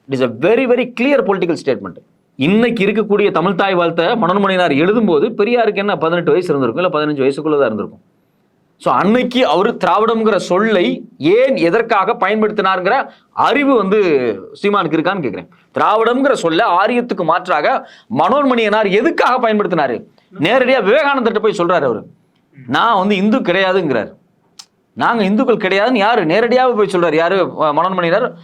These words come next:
அஹ், விவேகானந்தர்கிட்ட சொல்றாரு. So, அப்போ முக்கியமான விஷயம் என்னன்னா,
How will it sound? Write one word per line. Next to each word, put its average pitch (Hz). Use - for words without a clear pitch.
அஹ், 147
விவேகானந்தர்கிட்ட 208
சொல்றாரு. 175
So, 233
அப்போ 208
முக்கியமான 277
விஷயம் 190
என்னன்னா, 147